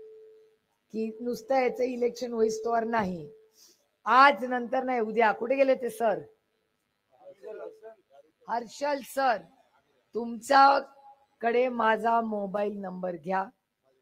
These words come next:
माझा मोबाईल नंबर चोवीस तास चालू असतो. आणि आज नंतर कुणाचे पण असले चुंटू मुंटू पिंटू तुमच्या घराच्या बाहेर आले ना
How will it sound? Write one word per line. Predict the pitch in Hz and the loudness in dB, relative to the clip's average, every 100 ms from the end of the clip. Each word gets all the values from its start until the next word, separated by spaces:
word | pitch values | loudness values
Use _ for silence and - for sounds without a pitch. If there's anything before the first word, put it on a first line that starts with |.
| _ | _
माझा | 190 220 202 233 | -4 -2 0 -2
मोबाईल | 233 220 202 214 220 | -2 -4 -2 -2 -2
नंबर | 214 208 220 | -4 -2 -4
चोवीस | 220 - 226 233 254 214 - | -4 -6 -4 -2 -4 -10 -18
तास | _ 311 320 - - | _ 4 4 0 -4
चालू | 247 220 208 | -2 -2 -2
असतो. | 185 - 196 190 190 _ _ _ | -4 -6 -10 -12 -12 _ _ _
आणि | 208 214 | -8 -6
आज | 202 254 302 254 | 2 6 6 4
नंतर | 254 247 226 262 262 | -2 -4 -2 -2 -2
कुणाचे | - 220 240 277 285 285 262 | -6 -10 -4 0 -2 -2 -2
पण | 262 262 269 262 - | -2 -2 -4 -4 -10
असले | 190 - 226 233 | -12 -10 -4 -4
चुंटू | 220 254 220 247 247 | -4 -14 -12 -8 -8
मुंटू | 226 226 202 214 | -6 -8 -6 -6
पिंटू | 220 - 262 233 214 | -6 -6 -6 -4 -4
तुमच्या | 220 226 214 220 | -2 -4 -6 -2
घराच्या | 208 202 196 | 0 -2 -2
बाहेर | 208 208 208 | 0 2 2
आले | 208 220 | 0 -2
ना | 233 226 | 0 0